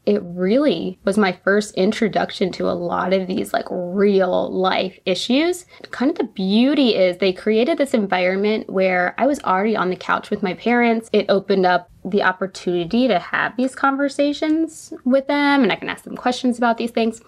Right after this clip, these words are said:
Anyhow, so that's a long story short, <laughs> uh, long story long. That is an example of, like, that Miller time element that they wanted to make sure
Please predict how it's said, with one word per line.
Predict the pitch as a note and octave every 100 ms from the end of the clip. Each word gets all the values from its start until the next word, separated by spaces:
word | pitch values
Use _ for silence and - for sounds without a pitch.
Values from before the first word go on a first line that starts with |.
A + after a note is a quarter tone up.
| -
Anyhow, | C4 B3 G3+
so | F3 G3+ -
that's | G3+ G3+
a | F3+ -
long | F#3+ G3 F3+
story | F#3+ E3+
short, | E3 G#3+ G#3+ A#3 -
<laughs> | - A#3
uh, | F3+
long | G3 F#3+
story | F#3+ F#3+ F3+
long. | G3+ F3+ G3 - - - -
That | G3+
is | G3
an | G3
example | F3+ F#3 G3+ A3 G3 F3+
of, | - F3+ F3
like, | F3+ F3
that | F#3 -
Miller | F#3 G#3 G#3+ F#3+ F#3 F3+ -
time | - F#3 F#3 -
element | G3 F3 - G3
that | F3+
they | - F3+
wanted | F3+ F3+ F3+ F#3
to |
make | G#3 G3+ -
sure | - B3 F3+ F#3